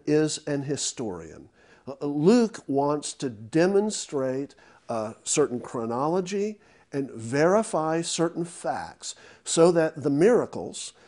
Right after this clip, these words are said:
the wonders, the signs, the claims of Christ are never put into the category of mythology,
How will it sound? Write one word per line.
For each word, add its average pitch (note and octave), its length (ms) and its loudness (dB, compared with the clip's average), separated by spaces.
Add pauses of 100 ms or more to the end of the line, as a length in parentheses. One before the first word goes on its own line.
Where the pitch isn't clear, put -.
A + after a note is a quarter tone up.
(240)
the C3+ 180 2
wonders, D3+ 760 0 (260)
the D#3 160 2
signs, D3 920 -4 (280)
the C#3+ 100 -2
claims G#3+ 760 0
of D#3+ 220 -4
Christ A2+ 680 -4 (340)
are D#3 100 2
never F3 600 0
put F#3+ 480 -4
into E3 400 2
the D3 80 -4
category C3+ 640 -2
of F#2+ 100 -6
mythology, A2 880 -6